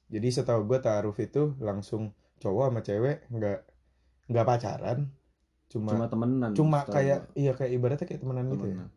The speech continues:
Speaker 1: Cuma kayak temenan, habis itu lu married gitu.
Speaker 2: Iya,
Speaker 1: Gitu, gitu
Speaker 2: iya.
Speaker 1: ya?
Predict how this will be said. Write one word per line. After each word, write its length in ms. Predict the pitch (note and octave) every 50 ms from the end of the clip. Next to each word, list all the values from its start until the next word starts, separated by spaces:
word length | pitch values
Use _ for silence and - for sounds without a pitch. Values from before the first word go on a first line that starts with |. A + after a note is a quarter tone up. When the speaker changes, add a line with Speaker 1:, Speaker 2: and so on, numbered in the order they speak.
| _ _ _ _ _ _
Speaker 1:
Cuma 160 | - A2+ A2
kayak 180 | A2+ A#2+ A#2 A#2
temenan, 480 | - A2+ G#2+ G2 F#2 F2 F2+ G#2+ C3 D3
habis 260 | C#3 B2+ G#2 G#2+ G#2+
itu 180 | A2+ A#2 - D#3+
lu 340 | D#3+ D#3 D3+ D3+ E3+ E3+ - - _ _ _ _ _ _ _ _ _ _ _ _ -
married 300 | C3+ C#3 D3+ D3 C#3+ - -
gitu. 180 | - - -
Speaker 2:
Iya, 80 | G2 G2+
Speaker 1:
Gitu, 220 | A2+ B2 G2+ F#2+ F#2 F2 - -
gitu 140 | D#3 D#3+ F#3
Speaker 2:
iya. 80 | D3+
Speaker 1:
ya? 60 | G#2